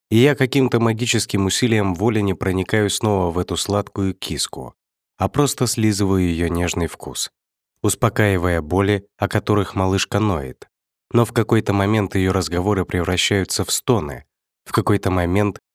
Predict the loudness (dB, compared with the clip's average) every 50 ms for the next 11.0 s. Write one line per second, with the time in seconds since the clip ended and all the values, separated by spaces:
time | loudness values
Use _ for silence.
0 | _ _ -2 0 2 4 4 4 2 2 2 0 0 -2 -2 -2 -2 -2 0 0
1 | -2 -2 -4 -6 -6 -6 -6 -8 -8 -10 -12 -14 -16 -18 _ _ _ _ _ _
2 | _ _ _ _ _ _ _ 2 2 4 4 4 4 4 4 4 4 2 2 2
3 | 0 0 2 2 2 2 2 2 2 2 2 0 0 2 2 2 2 2 0 0
4 | 0 0 0 0 -2 0 0 -2 0 0 0 0 0 0 0 0 0 -2 -2 -4
5 | -8 -10 -12 _ _ _ _ _ _ -2 0 2 2 4 2 2 0 0 -2 -2
6 | -4 -4 -4 -6 -4 -2 -2 -2 -2 -4 -4 -4 -4 -4 -4 -4 -2 0 0 0
7 | -2 -2 -6 -8 -10 -10 -10 -12 -14 _ _ _ _ _ _ _ _ _ 2 2
8 | 2 2 0 2 2 2 2 2 0 -2 -4 -4 -4 -4 -4 -6 -6 -8 -10 -12
9 | _ _ _ _ _ _ _ 0 2 2 2 2 2 2 4 4 2 2 2 2
10 | 2 2 2 2 2 2 0 0 0 0 -2 -4 -6 -6 -8 -6 -8 -10 -12 -14